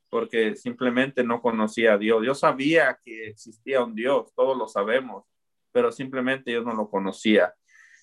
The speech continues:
Después, como te platico, viene la bendición en octubre de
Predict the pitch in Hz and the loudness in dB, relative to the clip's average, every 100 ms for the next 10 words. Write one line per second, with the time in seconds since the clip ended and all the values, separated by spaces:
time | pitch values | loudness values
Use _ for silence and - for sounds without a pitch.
0 | _ 123 117 - 139 151 180 170 156 156 | _ -2 0 4 4 4 2 0 2 2
1 | 143 127 147 143 165 156 139 135 143 143 | 2 2 0 0 2 4 4 2 2 0
2 | 135 123 117 117 113 - 123 139 156 - | 0 -2 -4 -6 -12 0 4 4 2 -18
3 | _ - 120 107 _ 127 123 135 143 151 | _ -8 -6 -6 _ -4 -2 2 0 0
4 | _ _ _ _ _ _ 107 117 117 110 | _ _ _ _ _ _ -4 0 4 2
5 | 107 107 104 | 2 -2 -4